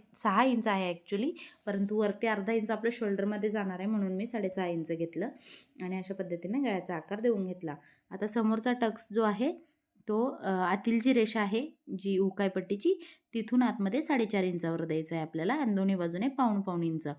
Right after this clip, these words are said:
घ्यायचं आहे. त्यानंतर उभा जो आहे तो अडीच, अ, पावणे तीन इंचाचा द्यायचा आहे मधला टक्स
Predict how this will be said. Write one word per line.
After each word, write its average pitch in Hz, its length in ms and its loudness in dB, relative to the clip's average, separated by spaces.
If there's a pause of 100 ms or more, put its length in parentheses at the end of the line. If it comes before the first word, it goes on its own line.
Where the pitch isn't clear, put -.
(640)
घ्यायचं 170 320 -4
आहे. - 140 -6
त्यानंतर 208 300 0
उभा 208 260 2
जो 214 120 -2
आहे 214 180 0
तो 285 120 -2
अडीच, 208 460 0
अ, 190 340 -2
पावणे 185 300 -2
तीन 196 180 -2
इंचाचा 180 400 -2
द्यायचा 180 280 -4
आहे 175 80 -2
मधला 170 220 -2
टक्स 226 380 -6